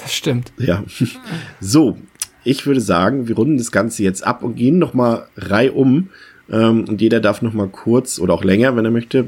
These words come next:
Speaker 2: sein Fazit zu dem Film geben. Mit der üblichen anschließenden, bei Devils and Demons gewohnten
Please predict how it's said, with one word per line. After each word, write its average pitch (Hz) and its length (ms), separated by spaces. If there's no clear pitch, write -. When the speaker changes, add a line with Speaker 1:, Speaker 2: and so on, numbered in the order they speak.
Speaker 2:
sein 98 320
Fazit 95 480
zu - 120
dem 90 120
Film 92 260
geben. 92 200
Mit 101 180
der 107 200
üblichen 147 420
anschließenden, 120 840
bei 110 80
Devils 101 320
and 95 100
Demons 101 300
gewohnten 98 580